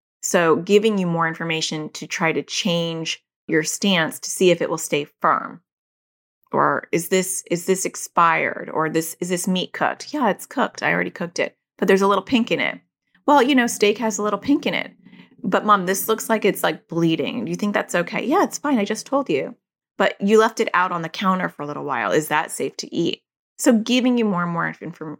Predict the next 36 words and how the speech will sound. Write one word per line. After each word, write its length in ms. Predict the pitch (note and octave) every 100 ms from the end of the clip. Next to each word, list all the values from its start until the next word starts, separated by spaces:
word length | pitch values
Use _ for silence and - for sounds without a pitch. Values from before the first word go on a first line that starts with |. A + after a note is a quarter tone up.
| -
information. 680 | D#3 D3 C#3+ C3 - A2 -
So 240 | E3+ D#3+ - _ -
the, 80 | -
a 40 |
lot 180 | B3 D4+
of 60 | A#3
those 160 | F3+
can 120 | -
actually 360 | E3 D#3 F3 D#3 -
overlap. 640 | D3+ C#3+ C3+ B2 D2+ - _ _ _ _ _ _ _
The 100 | -
next 400 | A#3 C4+ C5 -
one 280 | G3+ D#3+ D3+
is 240 | - F3+ -
ask 320 | F#3+ B3 -
the 80 | D4
same 240 | - A3+
questions 440 | G#3 F#3+ - F#3 E3+
or 80 | E3+
themes 460 | E3+ D#3+ D#3+ -
of 140 | - E3
questions 500 | - D3+ - D#3 - -
daily. 540 | - D3+ C#3 F2 F2 _ _ _ _ -
So 520 | - G3 F3+ F3 E3+ _ _ _
when 160 | A#3+ B3
you're 140 | B3+
starting 460 | - A#3+ C#4 F4+ E4+
to 80 | B3+
see 600 | - F#3+ F#3+ F#3 F#3+ - _ _ _ _
questions 440 | - G3 - F#3+ -
popping 360 | F3+ F3 F3
up 220 | E3 D#3+ _ _ _ _
in 160 | G#3 A3+
the 100 | A3+
same 360 | - A3+ G3+
way, 460 | F3 F3 F#3+ C4+